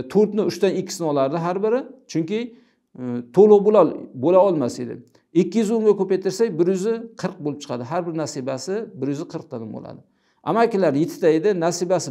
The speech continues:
bir, ya'ni yigirma to'rtdan bir nasiba qolgan edi bunda. Yettidan birini, e, ya'ni subuni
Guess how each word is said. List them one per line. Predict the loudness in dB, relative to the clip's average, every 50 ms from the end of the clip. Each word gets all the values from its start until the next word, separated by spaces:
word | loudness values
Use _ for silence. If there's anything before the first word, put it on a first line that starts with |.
| 2 4
bir, | 4 4 4 2 -2 -14 -10
ya'ni | -6 -4 -4 -2 -2 -2
yigirma | -2 0 0 0 0 -2
to'rtdan | -2 -4 -6 -4 -2 -2 -2 -2 0 0
bir | 0 0
nasiba | 0 -2 -2 -4 -6 -8 -6 -6
qolgan | -6 -6 -4 -4 -6 -6
edi | -6 -8 -8
bunda. | -6 -6 -4 -4 -6 -6 -10 -16 -20 _ _ _ _ _ _ _ _ _ _ _ _ -4
Yettidan | -2 -2 -2 0 0 2 4 4 4 4 4
birini, | 6 8 8 8 8 6 2 -2 -10 -18 -20 _ _ _ _ _ _ _ -2 0 0 2 0 0 -2 -6 -10 -18 -20 -20 _ _ _ _ _ _ _ -20 -20
e, | -18 -14 -12 -12 -12 -12 -14 -16 -18 -20 -20 _ _ _ _ _ _ _ _ _ _ _ -10
ya'ni | -6 -4 -4 -4
subuni | -2 0 2 4 4 4 4 4 2 2 2